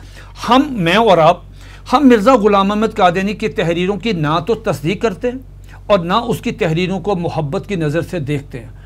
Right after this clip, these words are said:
अब मिर्ज़ा ग़ुलाम अहमद कादियानी, जिनका ये नारा है पूरी दुनिया में कि "Love for all, hated for none", मोहब्बत सबसे, नफ़रत किसी से नहीं, उनको किसने ये इख्तियार दिया है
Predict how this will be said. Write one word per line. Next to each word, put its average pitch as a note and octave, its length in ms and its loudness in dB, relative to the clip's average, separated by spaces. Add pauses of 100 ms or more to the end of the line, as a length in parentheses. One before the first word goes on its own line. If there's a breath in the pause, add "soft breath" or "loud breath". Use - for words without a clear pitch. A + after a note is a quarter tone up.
(460 soft breath)
अब F#3+ 100 2
मिर्ज़ा F#3+ 400 -2
ग़ुलाम E3 360 -2
अहमद E3 220 -4
कादियानी, D#3+ 420 -2
जिनका E3+ 340 -6
ये E3+ 500 -4
नारा D#3+ 400 0
है D#3+ 380 0 (120)
पूरी F3+ 220 -2
दुनिया F3 400 -2
में D#3 180 -4 (340 loud breath)
कि C3 200 -2
"Love A3 180 4 (100)
for G#3+ 140 6
all, G#3+ 200 4 (600 soft breath)
hated F#3 340 0
for D#3+ 220 2
none", C#3 260 -4 (380 soft breath)
मोहब्बत D#3+ 420 0
सबसे, C4 600 -2
नफ़रत E3+ 400 -2
किसी - 240 -6
से C#3 160 -6
नहीं, B2 160 -10 (360 loud breath)
उनको G#3+ 260 2
किसने C4 400 2
ये A3 160 4
इख्तियार F3 400 0
दिया D3 300 -2
है B2+ 180 -8